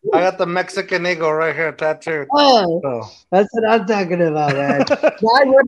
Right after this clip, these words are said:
Speaker 2: it too, man. I, I hold the flag up high. You know, when I do that, now I love my U S. I love me some U S. This is, this is my home. You know what I mean? Like, I'm a, an American, you know, of, of Mexican descent. You know what I mean?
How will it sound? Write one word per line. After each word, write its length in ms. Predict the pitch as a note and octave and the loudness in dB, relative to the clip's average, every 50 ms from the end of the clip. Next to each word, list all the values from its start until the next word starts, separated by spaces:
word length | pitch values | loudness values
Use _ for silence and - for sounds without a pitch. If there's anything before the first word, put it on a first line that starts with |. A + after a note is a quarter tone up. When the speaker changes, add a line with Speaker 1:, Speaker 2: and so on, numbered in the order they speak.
| - | 0
Speaker 2:
it 160 | - C4+ C#4 | -6 -8 2
too, 200 | - D4+ D#4 C#4+ | 6 6 6 6
man. 220 | A#3+ A3+ A3+ A3+ A3+ | 6 2 0 0 0
I, 140 | A3 A3 - - | -2 -4 -2 -2
I 100 | G#3 G#3 | -2 0
hold 180 | G#3 A#3+ A#3 | 2 2 0
the 80 | G3 G3+ | 0 -4
flag 320 | - - A3+ A3 G#3+ A3 | -4 -4 -2 0 0 0
up 160 | G#3+ G#3+ F#3+ - | 0 -2 -4 -2
high. 460 | - G#3+ G#3+ G#3+ A3 A3 A3+ A3 - _ - - _ _ | -2 -2 0 2 2 0 0 -2 -6 _ -20 -20 _ _
You 120 | E3+ F3+ F#3 | -2 0 0
know, 100 | F#3+ G3 | 2 2
when 220 | F#3 F#3+ G3 F#3+ | 2 0 0 2
I 80 | F3+ F3+ | 0 0
do 200 | F3 F#3+ A3 A3+ | 0 0 0 0
that, 260 | A#3 A#3 A3+ A3+ - - - _ _ _ _ _ - - _ _ - | 2 0 0 -2 -4 -10 -16 _ _ _ _ _ -20 -20 _ _ -6
now 160 | E3 F3 F3 | -4 -2 -2
I 120 | D#3 E3 F#3+ | 0 -2 -2
love 580 | G3+ G3+ G3 G3+ G3+ G3+ G3+ G3 F#3+ F3+ E3 | 0 0 0 0 2 2 4 4 4 2 2
my 160 | E3 E3+ E3 | 0 -2 -2
U 260 | E3 E3 E3+ F3 F3 F3 | -2 0 0 0 0 0
S. 220 | E3 D#3+ D3+ E3+ | 0 -2 -4 -4
I 80 | E3 F3+ | -4 -2
love 260 | F3 E3+ F3 F#3 F3 | -2 0 0 -2 -2
me 140 | F3+ F#3 F3 | -2 -4 -4
some 180 | - F3+ E3+ | -4 -4 -4
U 140 | E3+ F3 E3+ | -2 -2 -2
S. 80 | D#3+ D#3 | -2 -4
This 180 | F#3 F3+ D#3+ | -6 -8 -8
is, 220 | D3+ C#3+ C3+ B2+ C3 | -10 -14 -16 -10 -8
this 240 | E3+ F#3 F3+ - | -6 -6 -6 -8
is 40 | D3 | -10
my 180 | C#3 C#3+ B2+ B2 | -8 -8 -8 -6
home. 340 | B2 D3 F3 F3+ D#3+ C3+ D3+ | -4 -2 -2 -2 -2 -2 -4
You 100 | D#3+ D#3+ | -4 -2
know 80 | E3 | -2
what 80 | E3 D#3+ | -4 -4
I 60 | E3 | -4
mean? 220 | E3+ F3+ F#3 F3+ | -4 -4 -4 -4
Like, 260 | E3+ C#3+ C3 B2+ A#2 - _ _ _ _ _ _ _ _ _ _ _ _ _ _ _ _ _ _ _ _ _ _ _ _ _ _ - - - - | -4 -6 -8 -8 -10 -12 _ _ _ _ _ _ _ _ _ _ _ _ _ _ _ _ _ _ _ _ _ _ _ _ _ _ -20 -20 -8 -4
I'm 180 | D3 E3 F3 F3+ | -2 0 4 4
a, 280 | F3+ F3 E3 D#3 D3 D3 | 6 6 6 4 2 0
an 100 | E3 E3 | -2 -2
American, 800 | D#3+ E3 F3 G#3+ A#3 B3+ C4 B3+ - C4+ C4+ C4+ C4+ B3+ B3+ - _ _ | -2 0 2 4 4 4 4 2 2 0 0 0 -2 -4 -6 -10 _ _
you 180 | - G#3 G#3 G3+ | -6 -4 -2 -2
know, 380 | G3 F#3+ F3+ F3 F3 F3 F3 - | -2 -2 -2 -2 -2 -4 -4 -4
of, 380 | - E3 E3+ E3+ D#3 C#3+ C#3 C#3+ | -4 -2 -2 -2 -2 -4 -8 -6
of 200 | D#3+ E3 D#3 C#3+ | -6 -6 -4 -4
Mexican 480 | D#3+ G3 G3+ G3 G3 - G3+ F3+ G3+ F#3+ | -2 -2 -2 -2 -4 -8 -8 -6 -6 -6
descent. 580 | D#3 D3+ D3 - - G3+ G3+ G3 D#3+ D#3 D#3 D#3+ | -6 -8 -10 -8 -6 -4 -4 -4 -6 -8 -10 -10
You 100 | E3 E3 | -8 -6
know 100 | E3+ E3+ | -6 -6
what 100 | E3+ F3 | -6 -6
I 40 | |
mean? 300 | F3 F3 F3+ F3+ F3+ F3 | -6 -6 -6 -6 -6 -8